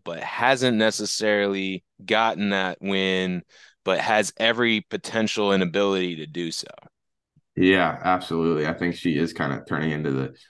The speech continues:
Speaker 2: fan favorite. Everybody loves Jessie, and I think not just the fans, but the, uh, all the mushers res-, respect the hell out of her. Um, she's been around for so long, so she has built, like, a decent fan base. She's coming from Montana, so she kinda has that lower forty-eight,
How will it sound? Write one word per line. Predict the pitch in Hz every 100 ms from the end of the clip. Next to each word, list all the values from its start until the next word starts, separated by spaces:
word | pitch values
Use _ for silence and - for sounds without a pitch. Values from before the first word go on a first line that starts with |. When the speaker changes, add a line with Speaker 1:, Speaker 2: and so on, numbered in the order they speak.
| _ -
Speaker 2:
fan | 82 80
favorite. | 76 78 76 73 73 -
Everybody | - 82 76 73
loves | 76 64 69
Jessie, | - 67 - 64 65 - -
and | 71 67 71 - _ _ -
I | -
think | 82 -
not | 87 82 69
just | 76 -
the | 65
fans, | - 80 78
but | - 69
the, | 65
uh, | - 71 -
all | 80 78
the |
mushers | 73 76 71 80 73
res-, | 71 - -
respect | - 71 - 85 -
the | 87
hell | 85
out | 80 78
of | 78
her. | 78 73 _ _ _ _ -
Um, | 82 65 65 -
she's | - 85
been | - 87
around | 82 82 82 73
for | 82
so | - 82
long, | 80 78 82 85
so | - 69
she | - - -
has | 85 80
built, | - 85 85
like, | 67 71
a |
decent | 82 80 90 76
fan | 82 85 82
base. | 82 85
She's | - - -
coming | 87 85
from | 80 85
Montana, | 85 - - 90 90 90
so | - 78
she | -
kinda | - 80 73 -
has | 80 80
that | 80 71
lower | 78 80
forty-eight, | 82 76 73 78 69